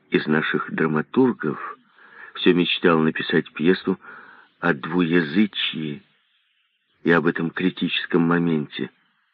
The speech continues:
Примечание: Эрдман.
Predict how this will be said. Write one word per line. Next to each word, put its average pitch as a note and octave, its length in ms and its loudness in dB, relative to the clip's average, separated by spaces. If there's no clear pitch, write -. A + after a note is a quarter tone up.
Примечание: F2 760 0
Эрдман. D2 720 -2